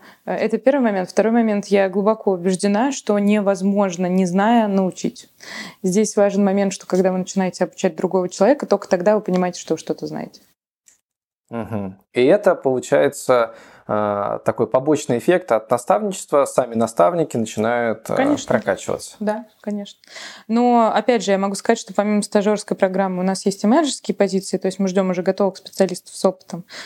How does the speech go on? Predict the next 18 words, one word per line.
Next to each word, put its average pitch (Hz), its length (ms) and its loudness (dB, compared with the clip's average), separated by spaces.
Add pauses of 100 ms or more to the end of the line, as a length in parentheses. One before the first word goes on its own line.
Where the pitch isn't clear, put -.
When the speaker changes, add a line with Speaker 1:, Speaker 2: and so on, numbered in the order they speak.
(140)
Speaker 1:
Но 202 140 0
вот 202 120 0
эти 214 200 0
три 214 160 -2
софт-скилла 214 680 0
даже 208 260 2
у 202 40 2
них 220 200 2
должны 185 320 -2
быть. - 260 -14 (680)
Speaker 2:
А, 110 540 4 (760)
н-, 143 260 -2
вот, - 420 0
э, 139 340 -10 (160)
п-, 127 100 -4
п-, 139 260 0
про 165 160 2
менеджеров. 110 380 0